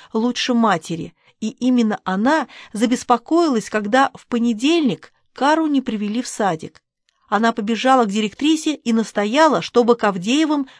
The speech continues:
пошёл участковый. У Кары мать умерла недавно,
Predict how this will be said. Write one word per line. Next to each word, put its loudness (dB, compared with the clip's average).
пошёл 0
участковый. -6
У -12
Кары 0
мать 0
умерла 0
недавно, -4